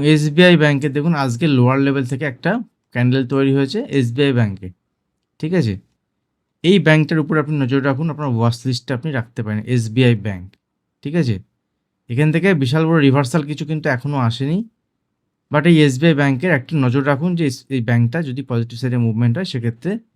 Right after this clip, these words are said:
দেখা যাবে, ঠিক আছে? ব্যাংক নিফটি যদি মুভমেন্ট হয় পজিটিভ সাইডে, তাহলে এই এসবিআই ব্যাংক এখান থেকে একটা ভালো মুভমেন্ট দেখাতে পারে। সঙ্গে এইচডিএফসি ব্যাংক যদি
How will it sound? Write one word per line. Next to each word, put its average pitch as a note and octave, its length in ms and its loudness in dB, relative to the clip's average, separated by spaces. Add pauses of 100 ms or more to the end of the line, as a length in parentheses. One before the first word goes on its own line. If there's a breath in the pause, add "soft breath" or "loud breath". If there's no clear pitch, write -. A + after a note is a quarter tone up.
(120)
দেখা B2 320 -4 (160)
যাবে, A2 360 2 (580)
ঠিক C#3+ 120 -8
আছে? C3+ 220 2 (500)
ব্যাংক C#3 180 0
নিফটি D#3 180 -6
যদি D3+ 180 0
মুভমেন্ট C#3 320 2
হয় C3 140 0
পজিটিভ C3 280 -2
সাইডে, C3+ 220 2
তাহলে D#3 160 0 (200)
এই B2+ 160 -4 (120)
এসবিআই A#2+ 400 0
ব্যাংক C#3+ 260 2 (680)
এখান A#2 200 2
থেকে B2 260 0
একটা C#3 120 -2 (120)
ভালো A#2+ 160 0 (100)
মুভমেন্ট B2 340 2
দেখাতে A2+ 260 -2
পারে। C#3 200 0 (500 soft breath)
সঙ্গে D#3 460 4 (580)
এইচডিএফসি D3+ 540 2
ব্যাংক C3+ 300 0
যদি C3 100 -2